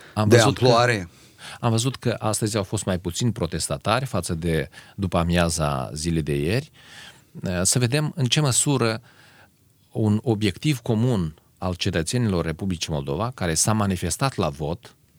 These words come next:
Speaker 1: în sensul că Maia Sandu a adunat sute de mii de electori împreună, da?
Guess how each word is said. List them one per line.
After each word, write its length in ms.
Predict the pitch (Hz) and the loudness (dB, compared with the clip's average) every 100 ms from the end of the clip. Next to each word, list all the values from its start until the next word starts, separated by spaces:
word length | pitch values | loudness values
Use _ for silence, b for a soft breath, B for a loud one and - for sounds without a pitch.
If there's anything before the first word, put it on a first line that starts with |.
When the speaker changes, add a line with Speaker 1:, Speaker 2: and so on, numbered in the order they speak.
| _ _ _ _ | _ _ _ _
Speaker 1:
în 100 | - | -6
sensul 380 | 80 - 90 85 | -2 -2 -2 -4
că 120 | 85 | -2
Maia 300 | 73 92 90 | -2 0 0
Sandu 560 | 80 87 80 76 71 65 B B B B - | 0 -2 -2 -4 -6 -8 B B B B 0
a 280 | 80 80 - | 2 2 0
adunat 540 | 92 85 87 92 92 - - - _ _ _ _ | -4 -2 -2 0 -2 -6 -20 -20 _ _ _ _
sute 440 | - - 180 170 82 | -2 4 4 4 2
de 120 | 73 | -2
mii 240 | - 87 | 0 0
de 480 | 71 73 69 64 - _ - | -2 -6 -6 -8 -12 _ -6
electori 560 | 95 78 - 101 82 - | -2 -2 -2 -4 -4 0
împreună, 760 | 123 117 82 71 69 113 156 _ _ | 0 0 -2 -4 -6 -8 -12 _ _
da? 360 | - 85 110 | -10 -8 -8